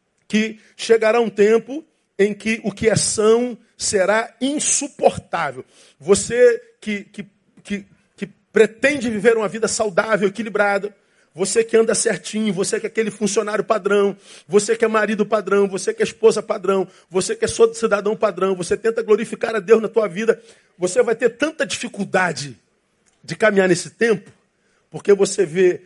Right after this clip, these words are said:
a cultura completamente deformada, que você vai ser tentado a dizer, "Por que que adianta andar certo, cara?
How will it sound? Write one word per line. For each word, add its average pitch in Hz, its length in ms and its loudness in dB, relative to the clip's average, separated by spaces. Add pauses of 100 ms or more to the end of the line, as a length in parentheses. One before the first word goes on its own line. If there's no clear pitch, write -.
(180)
a 160 120 -6
cultura 214 400 0
completamente 220 720 -2
deformada, 190 680 -2 (440)
que - 100 -16
você 175 260 0
vai 196 120 0
ser 202 180 -2
tentado 196 460 0
a - 20 -12
dizer, 170 220 -8
"Por 170 160 -12
que 202 100 -10
que - 100 -6
adianta 196 380 -2
andar 185 160 -4
certo, 175 400 -8
cara? - 240 -20